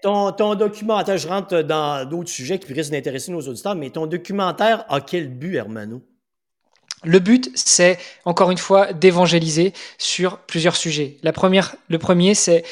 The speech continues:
Speaker 2: si moi je suis capable de le faire, si moi je suis capable de dépasser mes limites et d'arriver, euh, à atteindre mon objectif, alors n'importe qui peut le faire. Je ne suis pas sportif de haut niveau, je ne suis pas professionnel du sport, je suis juste un amoureux du sport.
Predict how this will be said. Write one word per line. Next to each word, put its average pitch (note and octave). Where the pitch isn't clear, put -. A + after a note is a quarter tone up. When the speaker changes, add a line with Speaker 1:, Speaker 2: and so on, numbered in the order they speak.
Speaker 2:
si D#3+
moi E3+
je F3+
suis F3
capable E3
de D#3+
le D#3
faire, F3+
si -
moi F#3
je F3+
suis F3
capable F3
de D#3+
dépasser F3
mes E3+
limites E3+
et D#3
d'arriver, D#3+
euh, D#3
à D#3+
atteindre E3+
mon E3
objectif, D#3
alors E3+
n'importe E3+
qui E3+
peut E3
le C#3
faire. D3+
Je D3+
ne F3+
suis E3+
pas F#3
sportif E3
de D#3
haut D#3
niveau, D#3
je E3+
ne E3+
suis -
pas F3
professionnel E3+
du D#3+
sport, E3
je D#3+
suis -
juste G#3
un D3+
amoureux E3+
du D#3+
sport. F#3